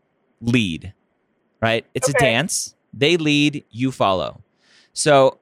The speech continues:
Speaker 1: I typically don't like just jamming in my agenda into an interview going, "I just wanna let you know you're the only school I apply to, blah, blah, blah, blah, blah," right? They very likely will ask you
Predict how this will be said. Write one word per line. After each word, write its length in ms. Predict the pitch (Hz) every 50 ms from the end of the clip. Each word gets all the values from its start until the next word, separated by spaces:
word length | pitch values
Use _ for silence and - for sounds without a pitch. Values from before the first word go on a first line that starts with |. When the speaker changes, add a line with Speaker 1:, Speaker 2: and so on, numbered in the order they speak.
| _
Speaker 1:
I 220 | - 135 151 180 190
typically 540 | - - 180 165 131 160 - - 160 165 156
don't 340 | 127 139 131 135 131 -
like 340 | 117 131 131 135 135 127 -
just 260 | - 135 123 107 - - 95 95
jamming 600 | 95 98 104 113 131 135 143 147 147 147 135 123 -
in 340 | - 113 120 127 139 147
my 240 | 147 139 120 117 120
agenda 720 | 113 107 101 - - 127 117 117 117 135 147 175 262 269 - _ _ _ _ _ _
into 300 | - 143 143 135 - 143
an 80 | 123 113
interview 440 | 117 127 135 123 107 107 98 95 92
going, 320 | 82 101 101 101 101 113
"I 60 | 147
just 200 | 160 160 165 -
wanna 160 | 175 170 160 160
let 140 | 160 151
you 60 | 156 160
know 200 | 156 151 156 160
you're 160 | 147 135 127
the 120 | 123 127
only 200 | 139 175 175 160
school 160 | 156 - 160
I 60 | 151 147
apply 240 | - 160 151 147 147
to, 160 | - 156 143
blah, 140 | 127 135 131
blah, 120 | 131 127
blah, 140 | 110 117 107
blah, 120 | 98 98
blah," 160 | 80 - - - _ _ _ _ _ _ _ _
right? 240 | 131 127 131 123 - _ _ _ _ _ _ _ _ _ _ _ _ _ _ -
They 380 | 127 127 117 127 170 196 233
very 600 | 240 208 170 131 139 175 180 185 202 185 175 151 135 120 110 104 - - 73
likely 440 | - 139 139 147 151 - - 120 117
will 200 | 117 131 139 -
ask 320 | - 90 95 95 - - -
you 360 | 110 113 135 165 202 277 262